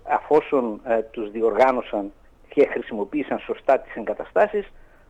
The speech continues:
προχώρησαν, αναπτύχθηκαν σε ένα άλλο επίπεδο. Θεωρώ ότι η Βέρεια έχει τα προσόντα να το κάνει αυτό, τόσο σε σύγκριση με ορισμένες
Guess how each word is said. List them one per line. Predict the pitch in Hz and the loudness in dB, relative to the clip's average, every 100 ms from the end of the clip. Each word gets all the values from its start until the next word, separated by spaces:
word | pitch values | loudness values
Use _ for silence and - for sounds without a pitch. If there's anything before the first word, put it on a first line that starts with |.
| _ - - - - _ - | _ -20 -20 -20 -20 _ -8
προχώρησαν, | - - - 135 165 175 165 165 | 2 2 8 6 6 2 2 2
αναπτύχθηκαν | - 123 - 214 - 165 160 160 | 0 0 0 -4 -2 2 2 2
σε | 165 - - | 0 0 2
ένα | 147 135 | 4 4
άλλο | 143 165 165 - | 6 6 4 4
επίπεδο. | - 127 120 90 92 - | -2 -2 -6 -8 -10 0
Θεωρώ | 135 135 170 | 6 8 8
ότι | 170 156 135 - _ | 6 0 -2 -4 _
η | - | -6
Βέρεια | 127 147 143 127 - | 6 8 8 6 6
έχει | 160 165 - | 2 2 -2
τα | - | -2
προσόντα | - - 98 92 90 | -2 -4 -4 -2 -8
να | 85 | -10
το | - - | -16 -14
κάνει | - 98 151 | -12 -6 -8
αυτό, | - - 190 - - - - - _ _ - _ - | -4 -2 -4 -6 -16 -20 -20 -20 _ _ -20 _ 2
τόσο | 170 180 - 151 | 4 4 4 2
σε | - 139 | 2 -2
σύγκριση | - 147 147 135 135 | 0 0 2 -2 -2
με | 117 | 2
ορισμένες | 110 107 120 127 123 | 2 2 -2 0 0